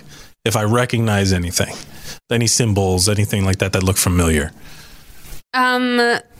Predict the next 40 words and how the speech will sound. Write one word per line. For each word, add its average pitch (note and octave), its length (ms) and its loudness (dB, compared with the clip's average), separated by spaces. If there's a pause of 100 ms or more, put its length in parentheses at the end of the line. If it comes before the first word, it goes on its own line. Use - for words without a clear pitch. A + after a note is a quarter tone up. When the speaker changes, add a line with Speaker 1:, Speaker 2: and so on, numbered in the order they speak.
(500)
Speaker 2:
sure. F#3 840 0
You're G#3 160 0
looking A3+ 240 0
for G3+ 100 -2
symbols G#3 280 2
that G#3+ 100 0
look G3 160 0
familiar? A3+ 600 2 (220)
Speaker 1:
I C3+ 60 2
mean, C3+ 240 2
anything D#3+ 320 2
that C3 120 2
shows B2+ 400 2
that A#2 180 2
it G#2 100 -2
could A#2 160 0
be, G#2+ 240 2 (120)
that A#2 220 2
I'm, B2 220 0
I'm C3+ 240 2
on D#3+ 120 0
a B2+ 60 2
di-, A#2+ 160 0
I A#2+ 80 2
feel D#3 220 2
like B2 260 2
I've, A#2 140 2
Speaker 2:
Mm-hmm. - 720 -4 (540)
Speaker 1:
Lion D#3 300 2
gets E3+ 280 2
that D3+ 160 0
he's C#3+ 220 2
on B2+ 140 4
a A2+ 40 2
different A2+ 440 0
plane. E2 360 0 (460)
He's A#2+ 100 2
not, C#3+ 240 0
he's D3 80 2
not F3 320 0